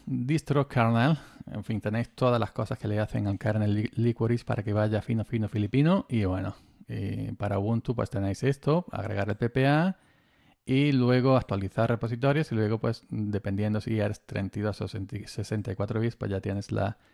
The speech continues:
instrucciones para tener el último, eh, la, el último, la última versión de los chicos de Liquorix, ¿no?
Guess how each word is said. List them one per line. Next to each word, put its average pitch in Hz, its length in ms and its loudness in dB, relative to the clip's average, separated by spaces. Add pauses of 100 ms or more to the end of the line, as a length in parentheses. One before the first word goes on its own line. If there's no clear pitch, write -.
(160)
instrucciones 110 760 -2
para 104 160 -4
tener 101 260 0 (420)
el 117 160 2
último, 131 500 2
eh, - 540 -2 (340)
la, 104 380 -2
el 107 120 -2
último, 107 340 0
la 98 120 2
última 107 200 0
versión 107 340 0
de 104 60 0
los 101 100 -2
chicos - 320 -6
de 101 220 -4
Liquorix, 98 540 -2
¿no? 101 160 -4